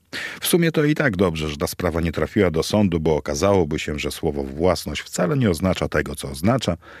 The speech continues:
tak jak dziś to nie oznacza dziś, a zorganizowana grupa przestępcza nie jest określeniem obraźliwym. I niezawisły sąd nakazałby Solidarności zapłacenie kary. Doktor Artur Płoński z Państwowej Wyższej Szkoły Zawodowej w Suwałkach powiedział w naszym radiu tuż przed wyborami,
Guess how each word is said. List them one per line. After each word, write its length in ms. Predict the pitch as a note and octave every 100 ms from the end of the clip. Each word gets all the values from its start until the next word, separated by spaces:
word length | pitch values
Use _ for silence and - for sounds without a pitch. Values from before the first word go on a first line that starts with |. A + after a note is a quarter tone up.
| -
tak 180 | -
jak 220 | E2+ C2+ D#2
dziś 520 | D#2 A#2 - - - _ -
to 140 | C#2
nie 180 | C#2 C2+
oznacza 400 | B1+ D2 - E2+
dziś, 320 | A#2+ D#3+ - - -
a 140 | D#3+ C3+
zorganizowana 720 | G2+ A2+ G2+ E2+ D2+ D#2+ F2+
grupa 260 | D2 F2+ -
przestępcza 600 | - - - F2+ - E2+ - -
nie 160 | - B2
jest 180 | C#3 -
określeniem 640 | G2+ - F2 - C2+ C2+ G#2+
obraźliwym. 680 | - F2 F#2 F2+ A2+ E2 D2+ - - - - -
I 120 | A3
niezawisły 540 | A#3 A#2+ E2 G#2 - E2+
sąd 320 | - G2 -
nakazałby 540 | D2+ - F2 F#2 C#2
Solidarności 760 | F2 - G2+ F2+ D2+ C2+ - -
zapłacenie 680 | D#2+ - E2+ - C#2 C2+ D2 -
kary. 260 | - D#2 - - _ _ _ - - - - - -
Doktor 500 | E2 G2+ - E3 -
Artur 420 | F2+ D#2 - E2+
Płoński 640 | - D2+ D2 B1+ - -
z 80 | -
Państwowej 540 | - C#2+ - F2+ F#2+ C2+
Wyższej 300 | F2 - -
Szkoły 300 | - F2+ D#2
Zawodowej 520 | D2 C2 C2+ D#2 C#2
w 80 | -
Suwałkach 760 | - B1+ B1 C#2+ - F#2 -
powiedział 400 | - C2+ E2 F2+
w 80 | C2+
naszym 320 | C#2+ - C2+
radiu 320 | C#2 E2+ E2+
tuż 160 | - B1+
przed 220 | - C2+
wyborami, 460 | C2+ C#2+ G#2 C3